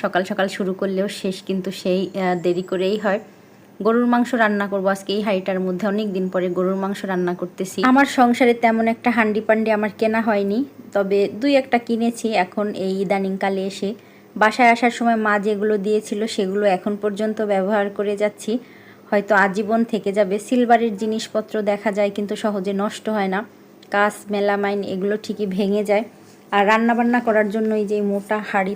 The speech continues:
তলাযুক্ত এগুলো কিন্তু খুব ভালো হয় রান্না করতে। তা আমি তো আগেই মাংসগুলো পানি ঝরিয়ে দিয়েছিলাম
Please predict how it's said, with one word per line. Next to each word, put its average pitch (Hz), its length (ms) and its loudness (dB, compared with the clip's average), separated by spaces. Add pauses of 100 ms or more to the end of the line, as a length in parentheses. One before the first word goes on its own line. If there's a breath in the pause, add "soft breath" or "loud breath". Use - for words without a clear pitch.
তলাযুক্ত 196 500 -2
এগুলো 190 320 -2
কিন্তু 196 240 -6
খুব 190 260 -8
ভালো 185 260 -2
হয় 202 140 -2
রান্না 185 320 -4
করতে। 185 340 -10 (640 loud breath)
তা 202 100 2
আমি 202 180 0
তো 208 140 -2 (100)
আগেই 196 420 -4
মাংসগুলো 196 580 -4
পানি 196 340 -2
ঝরিয়ে 185 360 -4
দিয়েছিলাম 190 600 -6